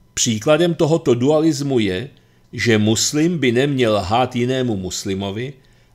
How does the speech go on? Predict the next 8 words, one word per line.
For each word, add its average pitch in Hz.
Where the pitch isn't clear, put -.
avšak 165
při -
několika 131
příležitostech 135
Mohamed 127
dovolil 127
lhát 101
káfirům, 107